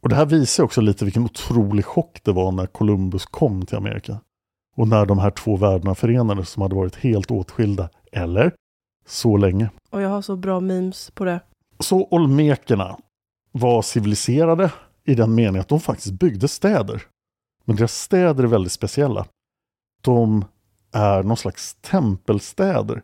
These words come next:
Speaker 1: Så folk kommer till städerna för att ägna sig åt religion och sen åker de därifrån. Så det finns väldigt lite permanenta invånare i deras städer. Och olmekerna har gjort väldigt stort intryck på oss på grund av deras konst.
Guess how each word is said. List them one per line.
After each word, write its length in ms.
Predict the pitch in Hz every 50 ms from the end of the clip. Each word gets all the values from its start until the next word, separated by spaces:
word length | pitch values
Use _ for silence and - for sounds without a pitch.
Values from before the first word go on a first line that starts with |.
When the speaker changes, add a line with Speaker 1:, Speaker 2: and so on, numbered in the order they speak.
| _ _ _ _ _ _ _ _
Speaker 1:
Så 100 | - -
folk 260 | - 156 156 - - _
kommer 460 | - - 185 202 190 180 175 170 151
till 140 | - 139 -
städerna 560 | - 123 120 123 120 117 127 127 123 127 123 - _ _ _ _ _ _ _ _ _ _ _ -
för 680 | - - - 147 120 113 113 113 113 113 - 101 101
att 260 | 101 - _ _ - _ _
ägna 340 | 180 151 120 104 101 101 101
sig 120 | - - 104
åt 100 | 90 98
religion 420 | 98 95 110 156 175 113 104 -
och 80 | - -
sen 200 | - 135 135 151
åker 120 | 160 -
de 120 | - 110 95
därifrån. 680 | 98 95 - - - - - 85 107 113 117 110 107 - _ _ _ _ _ _ _ _ _ _ _ _ _ -
Så 100 | - 127
det 40 | 117
finns 180 | 117 117 113
väldigt 300 | 135 139 123 135 156 139
lite 260 | 147 127 101 - 107
permanenta 640 | - - 113 104 98 104 104 98 95 95 - - 120
invånare 560 | 117 107 104 104 117 147 151 135 117 107 107
i 200 | - 113 101 98
deras 260 | 92 92 98 95 - -
städer. 500 | - - 165 156 135 - - 58 - 117 - - _ _ _ _ _ _ _ _ _ _
Och 300 | - 147 143 - _ -
olmekerna 760 | - 165 147 147 143 151 175 190 190 160 - _ - 156 139
har 160 | 120 127 120
gjort 140 | 113 117 -
väldigt 280 | 147 180 165 139 147 -
stort 200 | - 131 107 113
intryck 360 | 117 101 95 - 107 90 -
på 140 | - 110 101
oss 140 | 98 - -
på 140 | - -
grund 480 | 98 95 104 101 101 95 92 95 95 -
av 300 | - - 101 101 95 95
deras 240 | 95 104 98 95 -
konst. 760 | - - - - 247 131 113 120 117 110 - - - - -